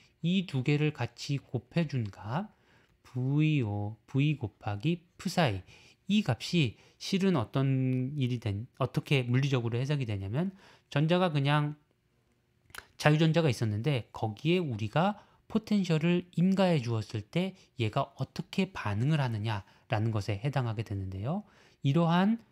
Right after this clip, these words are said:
곱셈 곱을 하게 되면 결국 요것과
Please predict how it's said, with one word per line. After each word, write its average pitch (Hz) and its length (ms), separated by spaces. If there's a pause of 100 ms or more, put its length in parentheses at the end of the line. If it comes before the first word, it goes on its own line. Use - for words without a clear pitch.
(220)
곱셈 175 580
곱을 123 440
하게 131 160
되면 110 460 (420)
결국 117 440 (280)
요것과 113 640